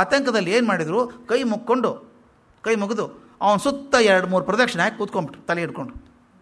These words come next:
"ಏನು ಮಾಡ್ತೀವಿ ಮಾಡ್ಕೊಂಬಾರೆ ನೀನು" ಅಂತ. ಮೂರು ಪ್ರದಕ್ಷಿಣೆ ಹಾಕಿ ಕೂತ್ಕೊಂಡ ತಕ್ಷಣ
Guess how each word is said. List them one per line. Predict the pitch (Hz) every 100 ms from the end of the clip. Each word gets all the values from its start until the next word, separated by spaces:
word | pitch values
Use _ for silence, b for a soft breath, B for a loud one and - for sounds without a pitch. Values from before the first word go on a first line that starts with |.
| _ _ -
"ಏನು | 170 139
ಮಾಡ್ತೀವಿ | 131 -
ಮಾಡ್ಕೊಂಬಾರೆ | 127 160 120 120 120
ನೀನು" | 123 -
ಅಂತ. | 87 _ _ _ _ _ _ _ b b b _ -
ಮೂರು | 196 220
ಪ್ರದಕ್ಷಿಣೆ | 196 202 254 208
ಹಾಕಿ | 190 208
ಕೂತ್ಕೊಂಡ | 202 196 240 220
ತಕ್ಷಣ | 180 175